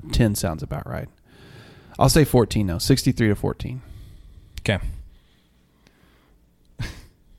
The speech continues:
Speaker 2: Kyle Jacobson. Matt Wallerstedt is on the staff at U T.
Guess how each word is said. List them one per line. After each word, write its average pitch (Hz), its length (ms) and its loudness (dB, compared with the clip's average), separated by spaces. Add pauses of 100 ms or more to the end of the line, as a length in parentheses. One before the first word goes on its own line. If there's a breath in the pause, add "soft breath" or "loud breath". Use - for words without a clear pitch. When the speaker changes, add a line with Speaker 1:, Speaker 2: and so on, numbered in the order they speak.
(1400 loud breath)
Speaker 2:
Kyle 104 280 0
Jacobson. 92 540 -2 (720 loud breath)
Matt 120 240 6
Wallerstedt 123 580 6
is 107 100 4
on 110 140 8
the 101 80 6
staff 101 280 2
at 95 60 0
U 101 120 2
T. 98 280 2